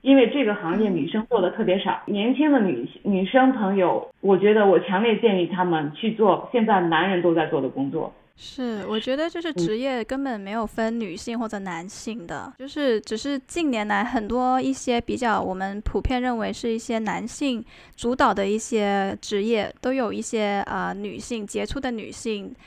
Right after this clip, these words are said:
Speaker 2: 代表，所以我觉得这个肯定是未来的一个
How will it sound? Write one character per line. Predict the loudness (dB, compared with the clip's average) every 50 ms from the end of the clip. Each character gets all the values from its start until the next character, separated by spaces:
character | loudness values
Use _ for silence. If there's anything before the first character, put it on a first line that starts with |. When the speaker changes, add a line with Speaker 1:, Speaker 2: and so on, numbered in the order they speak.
| -20 -20 _ -4
Speaker 2:
代 | -2 0 0
表， | 0 -2 -6 -6 -6 -8
所 | -8 -6 -4
以 | -2 -2
我 | -2 -2
觉 | -4 -4 -6
得 | -6 -6 -8
这 | -8 -6 -6
个 | -4 -2 -4 -4 -6
肯 | -8 -10 -12 -10
定 | -10 -10 -10 -10
是 | -10 -8 -6 -4
未 | -4 -2 -2 -2
来 | -2 -4 -6
的 | -6 -6
一 | -8 -6
个 | -6 -4 -4 -4 -4 -6 -8